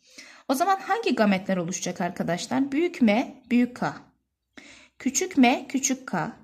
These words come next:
Yine çaprazlama hani yer değiştiğin-, değiştirdiğini düşünün bunların. Büyük M, küçük K. Küçük M, büyük K. Bakın yer değişince böyle gametler de oluşur. O zaman ben yüzde kırkı dörde bölersem her birine kaç oran düşer?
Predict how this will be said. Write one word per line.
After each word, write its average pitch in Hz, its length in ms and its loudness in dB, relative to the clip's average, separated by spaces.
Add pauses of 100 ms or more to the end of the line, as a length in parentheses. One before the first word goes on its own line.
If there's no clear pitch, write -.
(100)
Yine 294 440 2
çaprazlama 254 720 2
hani 220 440 0
yer 254 280 4
değiştiğin-, - 800 -2
değiştirdiğini 180 680 -2
düşünün 180 360 -4
bunların. 170 380 -4 (840)
Büyük 320 300 0
M, 254 400 4
küçük - 400 -4
K. 247 260 -2 (720)
Küçük 294 380 -4
M, 302 340 0
büyük 220 300 0
K. - 140 -10 (120)
Bakın 180 240 -4
yer 247 240 2
değişince 214 460 -2
böyle 233 200 2
gametler 185 600 -2
de 156 40 -8
oluşur. - 400 -10 (320)
O 262 100 4
zaman 269 460 2
ben 269 220 6
yüzde 254 300 4
kırkı 233 360 0
dörde 202 360 2
bölersem 214 560 4
her 247 240 4
birine 240 300 2
kaç 311 320 -2
oran 170 320 2
düşer? 285 320 -2